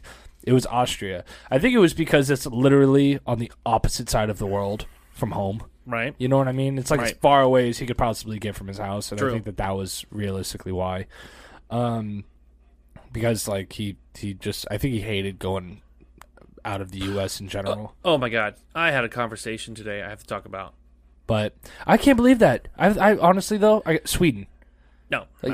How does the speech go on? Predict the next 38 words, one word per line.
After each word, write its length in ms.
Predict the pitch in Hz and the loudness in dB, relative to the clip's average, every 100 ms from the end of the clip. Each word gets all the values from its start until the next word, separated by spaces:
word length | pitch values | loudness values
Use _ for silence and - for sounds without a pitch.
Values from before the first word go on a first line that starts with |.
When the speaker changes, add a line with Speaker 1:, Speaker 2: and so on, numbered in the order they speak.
| 165 | 0
Speaker 1:
it's 100 | 151 | 2
the 40 | |
Speaker 2:
Sweden. 100 | 185 | 6
Speaker 1:
happiest 320 | 220 208 202 - | 6 4 0 0
place 200 | 185 196 | 0 2
on, 120 | 170 | 0
isn't 200 | 214 226 | 0 0
it, 80 | 220 | 4
like, 120 | 214 | 4
Speaker 2:
You 80 | 220 | 6
Speaker 1:
the 40 | |
Speaker 2:
would 60 | 247 | 6
Speaker 1:
happiest 220 | 262 294 | 4 2
Speaker 2:
think, 80 | 269 | 0
Speaker 1:
place 160 | 202 160 | 2 2
Speaker 2:
yeah, 60 | |
Speaker 1:
on 80 | 202 | 2
earth? 80 | 196 | 2
Speaker 2:
yeah. 160 | 262 269 | 4 6
Speaker 1:
I 60 | |
mean, 100 | 214 | 6
they 120 | 220 | 6
say 180 | 233 302 | 6 4
Bora 360 | 165 160 160 147 | 6 6 8 8
Bora, 480 | 135 143 151 180 170 | 6 6 10 10 8
but 200 | 147 - | 4 2
please, 280 | 139 120 - | 0 0 4
that's 200 | 175 143 | 4 6
Speaker 2:
No, 120 | 160 | 4
Speaker 1:
just, 140 | 143 135 123 120 113 | 4 4 4 2 0
Speaker 2:
it's, 140 | - | -8
Speaker 1:
that's 440 | - 233 233 - - | 6 8 8 4 2
just 340 | 170 151 - | 4 4 4
a 40 | |
Speaker 2:
that's 80 | 135 | 0
an 20 | - | 4
Speaker 1:
fucking 200 | 143 139 | 4 4
Speaker 2:
illusion. 420 | 175 185 127 127 | 4 2 0 -4